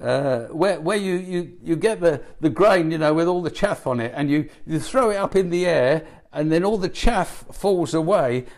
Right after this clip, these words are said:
and what you're left with is just the corn that remains.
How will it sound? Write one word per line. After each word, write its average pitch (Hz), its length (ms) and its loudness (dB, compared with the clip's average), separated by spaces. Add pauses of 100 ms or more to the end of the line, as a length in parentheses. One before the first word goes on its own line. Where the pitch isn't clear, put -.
and 139 120 -4
what 180 200 0
you're 170 160 4
left 208 280 -2
with 160 240 -2
is 156 200 -6
just - 340 -6
the 170 80 -4
corn 151 460 4
that 135 120 -4
remains. 139 640 -4